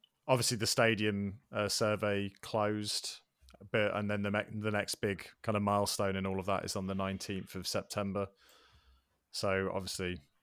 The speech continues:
well done everyone who filled that out. Let's just hope it's gone. It's all gonna go in the right direction.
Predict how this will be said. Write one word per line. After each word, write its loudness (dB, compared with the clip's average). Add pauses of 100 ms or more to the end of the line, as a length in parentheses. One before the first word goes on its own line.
(260)
well -2
done -2
everyone -2
who -6
filled -4
that 0
out. -2
Let's -8
just -12
hope -4
it's -2
gone. -4 (120)
It's -10
all -6
gonna -8
go -2
in -4
the -6
right -2
direction. -4